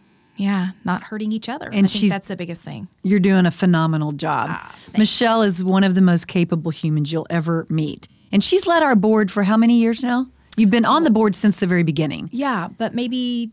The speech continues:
Speaker 1: two and a half years?
Speaker 2: Maybe so.
Speaker 1: Two and a half years-ish, yeah.
Speaker 2: Hopefully forever.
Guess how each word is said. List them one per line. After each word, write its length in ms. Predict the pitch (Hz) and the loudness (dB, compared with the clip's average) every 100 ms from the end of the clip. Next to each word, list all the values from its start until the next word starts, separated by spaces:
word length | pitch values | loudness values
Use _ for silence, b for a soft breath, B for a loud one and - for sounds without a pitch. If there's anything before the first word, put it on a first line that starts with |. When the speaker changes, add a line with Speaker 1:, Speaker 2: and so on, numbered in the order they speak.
| _ | _
Speaker 1:
two 600 | - 262 262 302 339 359 349 | -8 -6 -6 -6 -6 -6 -8
and 100 | 339 | -8
a 40 | |
half 220 | 359 359 | -12 -10
years? 340 | 415 494 - 202 | -12 -10 -8 -2
Speaker 2:
Maybe 240 | 185 185 | 0 0
so. 320 | - 330 233 - | -2 -2 -4 -8
Speaker 1:
Two 140 | - | -8
and 80 | 262 | -8
a 20 | |
half 140 | 277 - | -8 -12
years-ish, 500 | 302 294 277 349 - | -14 -12 -12 -12 -4
yeah. 60 | |
Speaker 2:
Hopefully 420 | 175 269 311 196 214 | -2 -2 0 2 2
forever. 520 | 240 254 247 139 | 0 -2 -2 -8